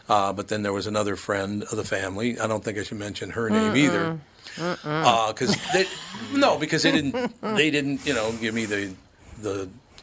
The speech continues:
Speaker 1: okay to do so. Now, Lauren, as I said, has appeared on the K Q Morning Show many times. Uh, here's the deal.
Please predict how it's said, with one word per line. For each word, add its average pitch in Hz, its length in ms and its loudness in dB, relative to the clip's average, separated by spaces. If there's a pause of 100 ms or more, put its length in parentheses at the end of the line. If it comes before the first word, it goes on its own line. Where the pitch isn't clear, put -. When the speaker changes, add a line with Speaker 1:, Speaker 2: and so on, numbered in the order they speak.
(160)
Speaker 1:
okay 113 340 2
to 95 80 -4
do 120 160 4
so. - 260 0 (320)
Now, 113 160 6
Lauren, 113 560 2 (120)
as 117 160 2
I 104 80 2
said, 135 240 4
has 101 120 -4
appeared 113 300 2
on 98 80 2
the 98 60 -2
K 107 180 2
Q 101 160 -6
Morning 107 220 0
Show 98 140 -4
many 120 220 2
times. 107 460 -2 (760)
Uh, 117 300 4 (140)
here's 240 400 2
the 175 100 4
deal. 120 420 -2